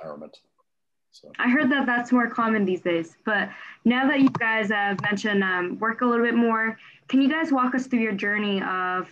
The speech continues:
Speaker 2: since graduation, what type of jobs and what type of roles have you guys had up until retirement? Um, Ken?
Speaker 1: Okay. Uh, <clears throat> well, when I,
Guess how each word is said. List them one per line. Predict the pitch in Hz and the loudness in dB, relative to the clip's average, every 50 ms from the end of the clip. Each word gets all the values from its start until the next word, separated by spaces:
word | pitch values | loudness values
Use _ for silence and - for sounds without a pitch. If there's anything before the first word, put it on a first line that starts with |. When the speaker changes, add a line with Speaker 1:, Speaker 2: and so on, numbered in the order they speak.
| - - | -16 -12
Speaker 2:
since | - 240 233 233 233 | -8 -4 -4 -4 -4
graduation, | - 247 226 220 196 214 202 202 196 190 - 208 196 185 190 185 | -4 -4 -4 -4 -2 -2 -2 -2 -2 -4 -4 -4 -4 -4 -4 -4
what | 202 196 - | -4 -4 -4
type | 233 220 214 214 | -6 -6 -6 -6
of | 190 | -6
jobs | - 202 185 185 190 185 - - | -4 -2 -2 -2 -2 -2 -4 -4
and | 190 190 | -4 -4
what | 175 | -4
type | - 202 196 196 | -6 -10 -8 -6
of | 185 170 | -6 -4
roles | 180 190 185 185 185 185 - | -2 -2 -2 -2 -2 -2 -4
have | - 180 170 | -6 -8 -8
you | 175 170 | -8 -8
guys | 175 175 170 170 - | -6 -6 -6 -6 -8
had | - - 170 170 165 165 170 170 - _ _ _ _ _ _ _ _ _ _ _ _ | -8 -8 -6 -6 -6 -6 -8 -12 -14 _ _ _ _ _ _ _ _ _ _ _ _
up | 202 202 202 202 | -8 -6 -6 -4
until | 202 196 196 - 190 175 | -6 -6 -4 -4 -6 -4
retirement? | 165 175 175 - - - 95 - - - - - - _ _ _ _ _ _ _ _ - | -4 -4 -6 -6 -6 -8 -8 -8 -10 -14 -16 -18 -20 _ _ _ _ _ _ _ _ -6
Um, | 180 175 156 175 - - | -6 -4 -6 -8 -10 -8
Ken? | 220 220 233 262 - - _ _ _ _ _ _ _ _ _ _ _ _ _ _ _ _ _ _ | -4 0 0 0 0 -2 _ _ _ _ _ _ _ _ _ _ _ _ _ _ _ _ _ _
Speaker 1:
Okay. | - 90 95 101 - - 107 82 82 - - - _ _ | -10 -10 -8 -8 -6 -6 -6 -6 -6 -8 -12 -16 _ _
Uh, | - 104 104 104 110 - - - _ | -14 -12 -12 -10 -10 -12 -12 -6 _
<clears throat> | - 240 202 156 127 | 4 4 6 6 4
well, | 104 104 104 104 | 4 2 0 0
when | 110 107 95 | 0 -2 -2
I, | 95 90 92 | -4 -6 -6